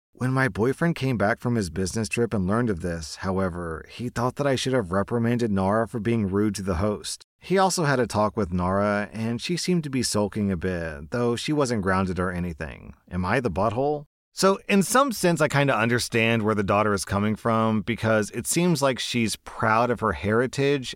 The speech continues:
and, you know, she's being a little defensive of it. But just because I understand where she's coming from doesn't mean that what she did was okay. She was rude, disrespectful.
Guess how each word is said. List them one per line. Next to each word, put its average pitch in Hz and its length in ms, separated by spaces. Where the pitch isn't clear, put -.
and, 208 520
you 143 100
know, 139 100
she's 156 180
being 175 160
a 160 40
little 143 200
defensive 110 540
of 87 160
it. 71 180
But 196 240
just 202 220
because 214 280
I 147 140
understand 135 720
where 160 100
she's 160 180
coming 160 240
from 151 280
doesn't 120 280
mean 120 140
that 104 100
what 107 140
she 110 100
did 101 160
was 98 200
okay. 87 680
She - 260
was 107 200
rude, 170 720
disrespectful. 135 760